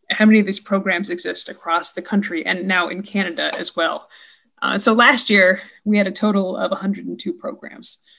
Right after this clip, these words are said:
This year, we've seen programs close down, right? This is, I think, part of the atmosphere of higher education right now and the financial realities of covid. Um, but at the same time, we still have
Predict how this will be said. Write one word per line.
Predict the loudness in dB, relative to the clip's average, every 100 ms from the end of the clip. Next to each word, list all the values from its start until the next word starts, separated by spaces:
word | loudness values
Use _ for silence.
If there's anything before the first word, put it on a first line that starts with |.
| _ _ 2
This | 2 4
year, | 2 2 2 -2 -12 _ _
we've | -6
seen | 0 4 6
programs | 6 2 2 0 0 -2
close | 0 0 -2
down, | -6 -4 -4 -6 -14 _ -8
right? | -6
This | -4 -6
is, | 0
I | 0
think, | 2 -4 -2
part | -2 0
of | -2 -4 -2
the | 0 2 2 0
atmosphere | -2 -2 -4 -2 -2
of | -4 -2
higher | 0 0
education | -2 -6 -6 -6 -4 -2
right | -2 -2
now | -4 -4
and | -6
the |
financial | -6 -6 -4 -4 -6
realities | -6 -6 -4 -4 -6 -6
of | -10
covid. | -8 -6 -4 -4 -6 -12 -20 -20 _ _ _
Um, | 2 2 2
but | 4
at | 4
the | 4
same | 2 2 2
time, | 2 0 2 0 0
we | 4 4
still | 4 0 -2
have | 0 2 4 2 -2